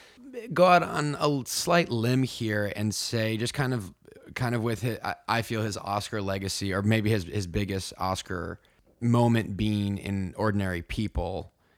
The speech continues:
and him winning Best Director famously over Scorsese in nineteen eighty for, he beat Scorsese with Raging Bull,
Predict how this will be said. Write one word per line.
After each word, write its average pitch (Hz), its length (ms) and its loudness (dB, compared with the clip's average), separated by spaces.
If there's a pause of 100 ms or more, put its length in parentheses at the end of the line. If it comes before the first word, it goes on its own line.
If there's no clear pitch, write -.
(120)
and 98 100 0
him 107 160 2
winning 101 240 0
Best 95 220 -2
Director 87 560 -2
famously 92 480 -2
over 85 160 -6
Scorsese 85 680 -6
in 85 60 -8
nineteen 85 340 -6
eighty 85 320 -8
for, 82 640 -8
he 110 140 -6
beat 95 180 -6
Scorsese 87 680 -4 (320)
with 95 160 -4
Raging 90 320 -2
Bull, 85 420 -2